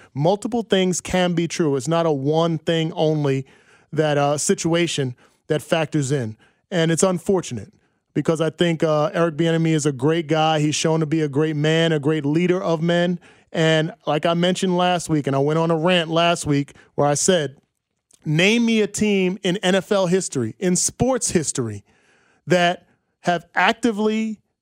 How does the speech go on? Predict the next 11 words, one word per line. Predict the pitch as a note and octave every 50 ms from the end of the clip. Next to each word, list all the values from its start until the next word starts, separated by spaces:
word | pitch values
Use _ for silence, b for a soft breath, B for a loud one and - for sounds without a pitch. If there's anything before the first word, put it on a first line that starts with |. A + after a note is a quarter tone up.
| _ - C3+
gotten | B2+ F#3 F#3 F3+ F#3 - D#3 C#3+ C#3 C#3 D3 D3 - _ _ _ _ _ _ _ -
endorsements | F3 E3 E3 C#3 C3 F3+ F#3 G3 G3 - - G#3+ G3 F#3+ F3+
from | - - E3+ D#3+ D3+
the | C#3+ B2+
head | A#2+ C#3+ G3 G3+ -
coach | - - G#3+ G#3+ G#3+ A3 - - - _ _ _ _ -
and | F3 F#3+ G3 G3+
the | F#3 F#3
star | - - - - G3+ F#3+ G3 G#3
players | G3+ - - - G#3 F#3 E3+ D#3 D3 D3 -
publicly | - _ - - - A#3 B3 A#3 A#3 E3+ - - A#2 A2+ A2 A#2 -